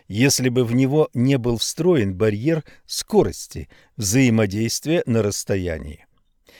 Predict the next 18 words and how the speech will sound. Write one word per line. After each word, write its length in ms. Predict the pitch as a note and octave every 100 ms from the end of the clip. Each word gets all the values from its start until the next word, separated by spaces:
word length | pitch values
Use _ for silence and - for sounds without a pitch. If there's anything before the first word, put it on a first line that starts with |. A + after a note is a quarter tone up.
| _ -
Представим 600 | C3+ D#3 - G#3 F#3 F3+
себе 280 | - E3+ E3+
космос 580 | - G#3 - F2 E2 -
с 160 | - -
физикой, 500 | E3 A#2+ F#2 - F#2+
позволяющей 800 | B2 G#2+ C3+ F#3 E3 - D#3 D3 - - _
увеличивать 760 | D3 C3+ C3+ D#3 - D#3 D3+
скорость 540 | C3 - D#3 D#3 - -
распространения 1160 | - B2 B2 - B2 - B2 C3 F#3 E3 E2+ D2 - - -
взаимодействия 1200 | G#2 F#2 C#3+ C3+ B2 A2+ D#3+ F3+ - D3+ E3 D3 _ _ _
пропорционально 960 | - C3+ - A#2+ - A#2 G2+ G2 G2 G#2+
вложенной 520 | A2+ B2 C3 C3+ C#3 C#3+
энергии. 600 | D#3+ F3 D#3 - D2+ _ _ _ - -
В 120 | - -
таком 360 | B2 B2 A#2
космосе 520 | - A#2 - B2 -
становится 600 | C3+ - C3+ C#3+ C3+ -
возможной 600 | C#3 C#3 C3+ C#3+ C3 D3